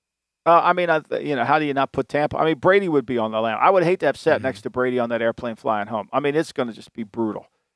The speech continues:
Speaker 1: He's gonna just be bru-, in front of his home. Uh, he had to give, he, he had to give out more tickets to any game in his career was that game there. His trip back home to play like that, wow, I think that's hard. And look, Tennessee,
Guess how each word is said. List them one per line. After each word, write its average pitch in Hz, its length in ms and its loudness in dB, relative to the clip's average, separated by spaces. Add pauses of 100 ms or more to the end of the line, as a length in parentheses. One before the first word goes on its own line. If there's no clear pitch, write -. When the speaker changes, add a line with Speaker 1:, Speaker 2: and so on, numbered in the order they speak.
(380)
Speaker 1:
He's 196 280 -2
gonna 139 240 2
just 120 260 -8
be 117 120 -4
bru-, 110 280 -4
in 131 80 -4
front 175 240 4
of 151 60 2
his - 140 -12
home. 156 220 0
Uh, - 300 -8
he 170 140 2
had 185 180 6
to - 100 -14
give, 185 200 2 (100)
he, 147 280 -12
he 147 180 -4
had 170 140 2
to 170 60 -6
give 165 160 -4
out 143 160 2
more 147 280 -2
tickets - 560 -4 (400)
to 135 120 0
any 185 280 2
game 170 320 0
in 143 80 -2
his 131 120 -2
career 143 580 0 (220)
was 131 180 -2
that 135 180 4
game 131 240 -2
there. 120 240 0 (100)
His - 260 -4
trip - 300 -2
back 160 300 2
home 143 400 4 (280)
to 139 60 0
play 151 280 2
like 147 260 2
that, 143 280 4 (140)
wow, 101 540 -2
I 127 80 0
think 131 160 -2
that's 120 200 0
hard. 120 220 2
And 139 120 -2
look, 190 180 2
Tennessee, 190 640 2